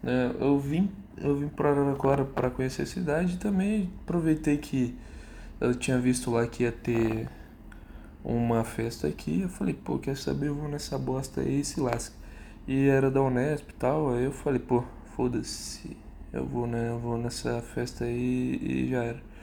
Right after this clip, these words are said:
E aí, pô, eu catei o, e, e catei o, o ingresso pra vir, né, e vi-, e vim,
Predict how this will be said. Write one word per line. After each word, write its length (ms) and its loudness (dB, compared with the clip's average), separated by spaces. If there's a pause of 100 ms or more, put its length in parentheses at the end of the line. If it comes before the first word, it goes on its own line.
(580)
E 140 2
aí, 240 4
pô, 280 0
eu 80 0
catei 580 0
o, 400 2 (480)
e, 500 -2 (340)
e 200 -4
catei 560 2
o, 280 2
o 160 0
ingresso 500 0
pra 220 2
vir, 280 -2
né, 200 -2
e 60 -2
vi-, 300 -4
e 160 2
vim, 280 -2